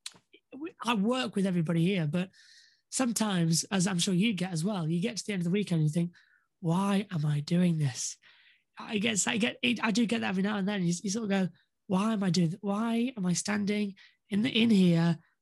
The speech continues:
doing this?" And that's usually when my voice is gone, I'm, I'm tired and I haven't slept for a while, and it's all getting up. Or,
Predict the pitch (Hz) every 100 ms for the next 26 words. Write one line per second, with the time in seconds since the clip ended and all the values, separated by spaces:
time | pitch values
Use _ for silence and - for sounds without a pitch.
0 | - 208 214 190 165 160 156 - - _
1 | _ _ - 202 170 233 202 185 175 170
2 | 160 196 190 190 170 185 180 175 165 175
3 | 180 151 147 175 175 170 170 160 160 147
4 | - - _ - 180 185 170 - 175 175
5 | 170 175 175 170 160 180 175 - 180 165
6 | 196 180 165 156 170 160